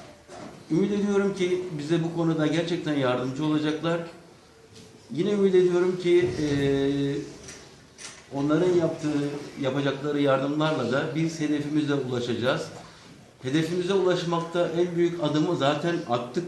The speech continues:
biz. E, sekiz yüz,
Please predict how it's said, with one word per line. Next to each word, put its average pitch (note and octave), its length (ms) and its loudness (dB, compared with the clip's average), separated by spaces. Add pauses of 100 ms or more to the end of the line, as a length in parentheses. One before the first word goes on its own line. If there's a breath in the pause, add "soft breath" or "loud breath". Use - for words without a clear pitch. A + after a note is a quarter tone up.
(120)
biz. A2+ 260 -4 (1040)
E, C3 260 0
sekiz E3 500 -4
yüz, E3+ 400 -2